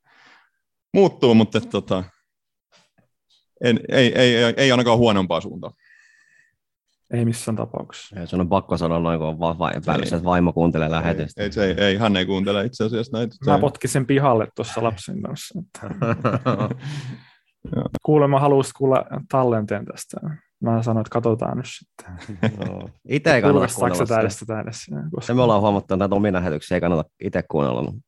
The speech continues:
Speaker 1: Joo, en mä, mä kuuntelen vaan silloin, kun mun editointivuoro.
Speaker 3: Joo, joo, se on vähän
Speaker 1: Mun
Speaker 3: kiusallista.
Speaker 1: Oh.
Speaker 3: Omaa ääntään kuunnella, mutta ehkä se, ehkä sekin kehittyy, kun tässä pakon edestä joutuu niitä lähetyksiä vähän editoimaan, niin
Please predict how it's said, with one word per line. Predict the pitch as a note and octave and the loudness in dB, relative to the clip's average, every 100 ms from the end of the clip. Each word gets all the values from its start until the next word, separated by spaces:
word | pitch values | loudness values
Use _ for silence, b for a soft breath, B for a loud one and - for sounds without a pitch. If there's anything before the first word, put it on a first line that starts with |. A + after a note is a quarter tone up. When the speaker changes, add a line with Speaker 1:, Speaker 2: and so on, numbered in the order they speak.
| _ _ _ - | _ _ _ 0
Speaker 1:
Joo, | A2+ | 4
en | A2+ | 4
mä, | G2 | 4
mä | A2 A#2 | 2 2
kuuntelen | A2 G#2 G2+ | 2 2 2
vaan | G#2 G2+ | 2 2
silloin, | G2+ F#2+ | 0 0
kun | F#2 | 0
mun | F#2 F#2 | 0 0
editointivuoro. | F#2+ F2+ F#2 G2+ G2+ G#2 | 0 -2 -4 -2 -2 -4
Speaker 3:
Joo, | F2 - - | -6 -14 -14
joo, | F2 | -6
se | G#3+ - | -6 -4
on | |
vähän | E2 | -4
Speaker 1:
Mun | G2 | -2
Speaker 3:
kiusallista. | F#2 F2+ E2 D2+ - _ - E3 F#2+ | -2 -4 -6 -8 -12 _ -2 -2 0
Speaker 1:
Oh. | G#2 - | -6 -8
Speaker 3:
Omaa | F#2+ G#2 G#2 F#2+ | -8 -4 0 0
ääntään | F#2 F2+ | 0 -2
kuunnella, | F2 G2 F2+ E2+ | 0 -2 0 -2
mutta | E2 E2+ | -2 -4
ehkä | - | -2
se, | G2+ G2 - | -2 -2 -4
ehkä | G2 A2 | -4 -2
sekin | G#2+ A2 | -2 -2
kehittyy, | - A2 G2+ F#2+ | 0 2 2 0
kun | F2 | 0
tässä | F2+ - | -2 -2
pakon | G2+ G2 | 0 2
edestä | F2+ F2 E2+ | 2 0 2
joutuu | F#2 F#2 | 4 4
niitä | G2+ | 2
lähetyksiä | G2+ G2 F2+ - | 0 -2 -4 -4
vähän | F#2 G2 | 0 2
editoimaan, | G#2 G2 E2+ F2 | 2 2 2 2
niin | D#2+ | 2